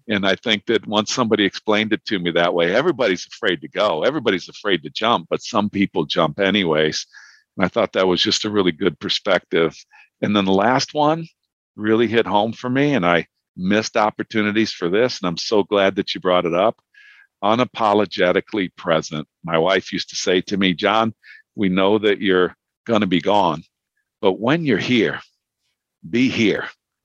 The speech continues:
And, um, I just <laughs> think that that's, I think it's, that's,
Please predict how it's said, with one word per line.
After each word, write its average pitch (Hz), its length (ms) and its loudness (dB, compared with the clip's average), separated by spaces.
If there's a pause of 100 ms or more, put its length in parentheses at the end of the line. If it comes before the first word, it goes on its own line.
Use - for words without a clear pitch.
(300)
And, 90 420 0
um, 85 460 0 (100)
I 92 120 2
just - 260 0
<laughs> - 20 -14
think 151 200 -2
that - 120 -4
that's, 113 400 -2 (320)
I 127 140 0
think 120 200 2
it's, - 460 -2
that's, - 400 0